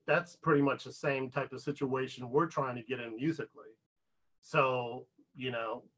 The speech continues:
we ended that really quick. But I did go on, there was a time we sort of did our own thing where I went on audition, on auditions. Uh, I auditioned for this, uh,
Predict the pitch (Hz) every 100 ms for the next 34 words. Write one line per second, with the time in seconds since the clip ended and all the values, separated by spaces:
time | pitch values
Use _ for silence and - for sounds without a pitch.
0 | _ _ 135 175 175 147 135 127 127 131
1 | 135 127 123 - 151 143 147 143 180 165
2 | 196 196 160 156 143 131 127 123 - _
3 | _ - 180 170 175 208 226 214 160 180
4 | 156 143 151 151 135 127 127 147 143 135
5 | 123 139 147 139 135 120 120 123 - -
6 | 127 120 120 120 127 127 143 147 147 -
7 | _ _ _ _ _ 135 127 123 117 110
8 | _ _ _ _ _ _ - 151 170 170
9 | 151 151 151 139 - 135 127 131 127 -
10 | 147 127 117